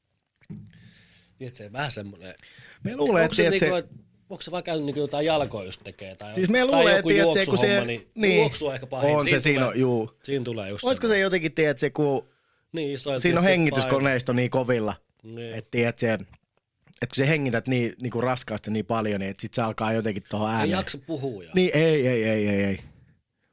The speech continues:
Speaker 2: Siitä tulee hyvä fiilis sit semmosen jälkeen tohon, tiedät, sä syöt ja meet pönöttää tohon. Oot vaan silleen, että mehän on ihan vittu päällikkö.
Speaker 1: <laughs>
Speaker 2: Niin mikset sie tekis tota? Mikset sie kävis treenaamassa ja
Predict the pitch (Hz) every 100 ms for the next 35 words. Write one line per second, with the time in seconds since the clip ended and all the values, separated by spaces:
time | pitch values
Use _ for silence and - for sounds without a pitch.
0 | _ 123 113 123 123 131 123 107 104 98
1 | 92 - - 110 107 101 95 98 95 92
2 | 92 95 90 - 87 - 87 107 98 90
3 | 87 85 - 82 82 92 - 78 - 85
4 | 85 _ _ _ _ _ _ _ _ -
5 | 92 180 151 107 104 - 113 117 107 101
6 | 90 - - 85 80 80 - - _ _
7 | _ _ _ - 508 - - 226 - -
8 | 139 208 - 226 190 165 165 156 123 -
9 | 98 92 - _ _ 135 143 165 170 147
10 | 135 127 127 127 120 104 101 98 98